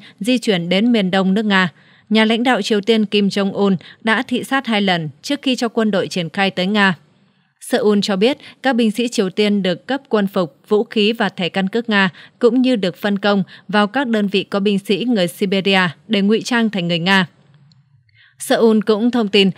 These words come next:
Bình Nhưỡng đã cung cấp khoảng mười ba ngàn container vũ khí cho Nga trong bảy mươi chuyến hàng kể từ tháng tám năm hai nghìn không trăm hai mươi ba, bao gồm tới tám triệu viên đạn pháo một trăm hai mươi hai mi-li-mét và một trăm năm mươi hai mi-li-mét.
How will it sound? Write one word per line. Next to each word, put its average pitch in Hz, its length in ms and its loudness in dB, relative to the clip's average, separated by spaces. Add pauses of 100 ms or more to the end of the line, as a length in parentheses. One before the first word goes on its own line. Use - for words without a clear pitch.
(140)
Bình 220 200 2
Nhưỡng 226 180 0
đã 233 100 -2
cung 247 220 -4
cấp 302 200 -2
khoảng 185 280 0
mười 190 120 0
ba 233 200 -2
ngàn 190 300 -2
container 196 640 -2
vũ 190 180 -4
khí 196 160 -2
cho 233 120 -4
Nga 202 280 4 (180)
trong 254 260 2
bảy 185 180 0
mươi 175 220 2
chuyến 214 220 0
hàng 196 280 0
kể 190 160 -2
từ 190 160 -2
tháng 208 200 -2
tám 208 320 2
năm 254 140 2
hai 220 140 0
nghìn 185 260 -2
không 214 260 -4
trăm 202 240 -2
hai 190 100 -2
mươi 190 40 -4
ba, 196 220 4 (220)
bao 247 160 2
gồm 208 280 2
tới 202 220 -2
tám 220 320 0
triệu 240 240 0
viên 202 300 0
đạn 180 200 -2
pháo 202 480 0
một 202 200 0
trăm 214 220 0
hai 202 120 -2
mươi 202 40 -2
hai 196 180 -2
mi-li-mét 196 520 0 (300)
và 202 180 2
một 214 200 0
trăm 226 280 0
năm 202 140 2
mươi 180 60 -2
hai 190 160 -2
mi-li-mét. 185 520 0